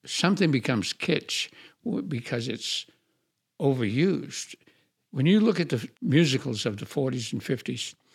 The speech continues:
and you put 'em on the screen, they're to be admired. They're wonderful. But in the seventies and eighties, it's like, "Uh-uh, uh-uh."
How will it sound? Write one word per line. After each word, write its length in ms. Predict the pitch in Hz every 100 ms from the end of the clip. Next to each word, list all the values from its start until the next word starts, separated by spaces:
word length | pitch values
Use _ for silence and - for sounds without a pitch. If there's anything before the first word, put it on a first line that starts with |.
| _ _ _ _ -
and 140 | 175
you 80 | 120
put 180 | 117 135
'em 120 | 117
on 140 | 113 101
the 60 |
screen, 500 | 107 - 147 107 107 - _ _ _ _
they're 160 | - 151
to 100 | 127
be 160 | 131 117
admired. 680 | 104 120 143 220 214 120 - _ _ _
They're 160 | - 143
wonderful. 580 | 127 165 240 - - - _ _ _ - _ _ _ _
But 160 | - 147
in 180 | 143 135
the 80 | 117
seventies 560 | - 160 202 143 117
and 100 | 123
eighties, 640 | 135 190 131 - 131 - -
it's 240 | 117 -
like, 360 | 139 120 117 - _ _
"Uh-uh, 520 | 196 - - 143 135 123 - _ _ _ _ -
uh-uh." 600 | 160 196 - 151 131 120